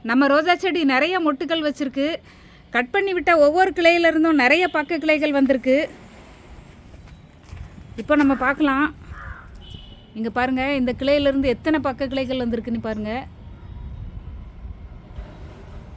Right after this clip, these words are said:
இந்த கிளைகளை இந்த மாதிரி நல்லா திக்காகின பிறகு கட் பண்ணி விட்டாதான் இந்த மாதிரி நிறைய பக்க கிளைகள் வரும். ஒவ்வொரு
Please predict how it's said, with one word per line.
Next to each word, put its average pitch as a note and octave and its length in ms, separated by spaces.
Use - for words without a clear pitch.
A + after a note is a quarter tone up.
இந்த G#3 200
கிளைகளை E4+ 400
இந்த D4+ 160
மாதிரி D#4+ 180
நல்லா D4+ 240
திக்காகின E4+ 540
பிறகு D#4 260
கட் C4+ 160
பண்ணி D4+ 200
விட்டாதான் D4 380
இந்த C#4 160
மாதிரி D4+ 160
நிறைய B3+ 220
பக்க C4+ 280
கிளைகள் B3+ 320
வரும். G#3 240
ஒவ்வொரு E4+ 280